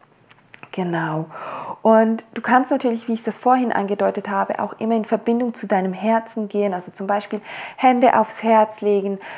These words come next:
spüren, ähm, den Herzschlag und einfach in den Dialog mit deinem Herzen gehen. Du kannst zum Beispiel dein Herz fragen,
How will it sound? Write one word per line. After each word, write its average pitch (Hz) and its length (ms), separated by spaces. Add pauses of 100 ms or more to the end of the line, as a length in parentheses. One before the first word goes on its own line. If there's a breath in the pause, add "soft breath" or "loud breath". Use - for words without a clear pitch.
spüren, 240 960
ähm, 196 400
den 233 160
Herzschlag 196 920
und 202 260 (400 loud breath)
einfach 240 240
in 233 180
den 214 160
Dialog 214 640
mit 190 120
deinem 180 200
Herzen 190 540
gehen. 165 500 (380 loud breath)
Du - 80
kannst 254 320
zum 262 100
Beispiel 247 300
dein 220 140
Herz 240 360
fragen, 226 460